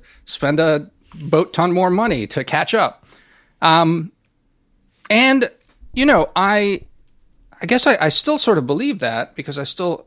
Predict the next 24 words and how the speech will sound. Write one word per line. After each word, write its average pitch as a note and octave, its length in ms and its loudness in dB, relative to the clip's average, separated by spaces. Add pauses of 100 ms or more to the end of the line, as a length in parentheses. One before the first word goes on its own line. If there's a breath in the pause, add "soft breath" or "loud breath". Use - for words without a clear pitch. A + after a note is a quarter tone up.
am G3+ 180 -2
in G3 100 -4
D B2+ 160 -4
C A#2+ 220 -2
world A#2+ 340 -2
in C3+ 140 -12
a A#2+ 60 -4
lot A#2 160 -2
of A#2+ 80 -8
ways. A#2+ 280 -6
I C3 100 -2
think D#3 220 -6
that, C3+ 220 -4
that B2+ 160 -6
the C#3+ 60 -2
logic C#3 340 -2
of B2+ 100 -6
these B2+ 180 -8
things C3 200 -10
is B2 80 -10
sort C3+ 140 -8
of A#2+ 80 -12
hard C3 300 -4
to A#2+ 320 -8